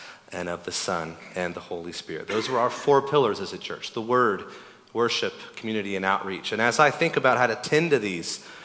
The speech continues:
four pillars, a quote from a veteran pastor comes to my mind. He was asked when he was a very young pastor of a, what was then a very small church, what his growth strategy was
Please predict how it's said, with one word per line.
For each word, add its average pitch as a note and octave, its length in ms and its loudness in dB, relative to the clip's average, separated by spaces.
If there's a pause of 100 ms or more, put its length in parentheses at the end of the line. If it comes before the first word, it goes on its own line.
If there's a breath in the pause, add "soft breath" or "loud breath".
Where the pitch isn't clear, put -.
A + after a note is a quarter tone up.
(180 loud breath)
four C3+ 340 4
pillars, A2+ 800 2 (320 loud breath)
a B2 160 8
quote - 400 6
from C#3 140 2
a A#2+ 80 4
veteran C3+ 420 6
pastor A#2 440 6
comes G#2 200 -4
to - 80 -4
my F2+ 80 0
mind. D#2+ 360 -8 (640 loud breath)
He A#2+ 200 0
was A2 320 0
asked A#2+ 500 6 (240 loud breath)
when A2 140 -2
he A#2+ 100 0
was G#2+ 160 0
a G#2+ 80 0
very B2 240 4
young B2+ 380 4
pastor B2 560 6
of A2 160 -2
a, F#2+ 240 0 (340 loud breath)
what C3 180 -4
was A2+ 260 -2
then C3+ 220 6
a A#2+ 80 4
very A2+ 320 4
small C3+ 440 4
church, - 760 2 (380 loud breath)
what C#3 180 4
his C3+ 220 6
growth C#3+ 600 4
strategy G2+ 680 4
was - 580 -4